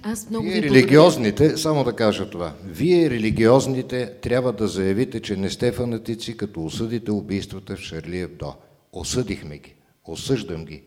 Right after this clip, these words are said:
Speaker 2: и сега, и в този момент. Виждам, че и доктор Абдулах също ги осъжда.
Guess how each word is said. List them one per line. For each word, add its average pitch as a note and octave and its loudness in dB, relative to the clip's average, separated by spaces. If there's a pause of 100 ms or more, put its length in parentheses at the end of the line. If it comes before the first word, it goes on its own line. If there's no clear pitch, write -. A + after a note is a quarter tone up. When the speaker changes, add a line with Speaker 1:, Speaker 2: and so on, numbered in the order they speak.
Speaker 2:
и G2 -8
сега, A#2 -4
и G#2+ -10
в - -14
този G2 -8
момент. D2+ -12
Виждам, A2+ -10
че G#2+ -14
и G#2+ -10
доктор G2 -10
Абдулах F#2 -10
също - -16
ги F2 -20
осъжда. - -20